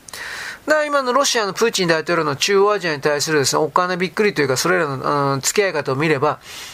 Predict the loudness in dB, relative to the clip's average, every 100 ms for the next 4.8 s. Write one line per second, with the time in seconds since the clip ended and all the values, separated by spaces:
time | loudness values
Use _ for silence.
0 | -6 -2 0 2 0 2 0 2 2 2
1 | 2 2 2 0 -2 -8 -14 -10 -2 0
2 | 2 0 0 0 0 2 2 0 0 2
3 | 2 2 2 0 -2 -8 -20 -20 -4 0
4 | 2 2 0 -2 0 0 0